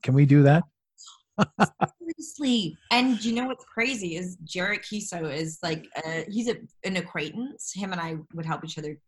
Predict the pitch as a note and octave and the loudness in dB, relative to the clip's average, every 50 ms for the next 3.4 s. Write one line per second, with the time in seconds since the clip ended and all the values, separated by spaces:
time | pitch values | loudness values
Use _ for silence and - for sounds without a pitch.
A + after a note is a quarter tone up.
0 | _ _ _ _ _ _ _ _ - F#3+ F3+ F3+ F#3 E3+ D#3+ D#3+ D#3 D#3+ D#3+ D#3+ | _ _ _ _ _ _ _ _ -10 -10 -8 -8 -8 -6 -6 -6 -6 -6 -8 -8
1 | - F3 E3 - - E3 E3 - - D#3+ D#3 D#3 C#3+ D3 D3 - - D#3+ F3 E3+ | -6 -6 -6 -4 -4 -4 -4 -4 -4 -6 -8 -6 -6 -8 -8 -8 -8 -6 -6 -6
2 | D#3+ - F3 F3+ G3+ G3 F#3 F3+ E3+ - - E3 - F3 E3 D#3+ D#3 D#3 D#3+ F3 | -6 -6 -6 -6 -4 -4 -4 -6 -8 -10 -12 -10 -8 -6 -6 -6 -6 -6 -6 -6
3 | F#3 F3+ F3 - - - D#3+ - | -6 -6 -8 -10 -14 -16 -18 -20